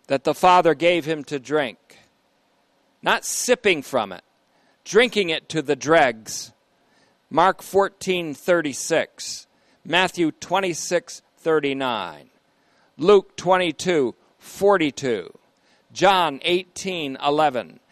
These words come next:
That cup, that chalice, meant that Jesus was to taste death for all of humanity. And though he shrunk in horror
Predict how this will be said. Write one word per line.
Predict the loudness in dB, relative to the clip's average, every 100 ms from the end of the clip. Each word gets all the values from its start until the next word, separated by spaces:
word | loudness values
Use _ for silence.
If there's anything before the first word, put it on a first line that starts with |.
| _ 0
That | 2 2 -2
cup, | -10 2 2 2 _ -20 _ _ _ _ _ _ _ _ -6
that | -4 -4
chalice, | -10 -2 2 2 0 -4 -12 -18 -20 _ _ _ _ _ _ _ _ _ _ _ _
meant | -2 0 2
that | 2 2
Jesus | 2 2 4 4 0 2
was | 0 0
to | -6
taste | -8 2 2 2 -2 0
death | 4 4 2
for | 0 -2
all | 2 4 6 6
of | 2
humanity. | 0 0 0 2 0 -2 -6 -8 _ _ _ _ _ _ _ _ _ _ _ _ _ _ -8
And | -6 -6
though | 2 4 4
he | 0 -4 -4 -4
shrunk | -4 -4 -4 2 4 4 -2 -10
in | -4 -4
horror | -6 -8 2 6 6 4 0 -8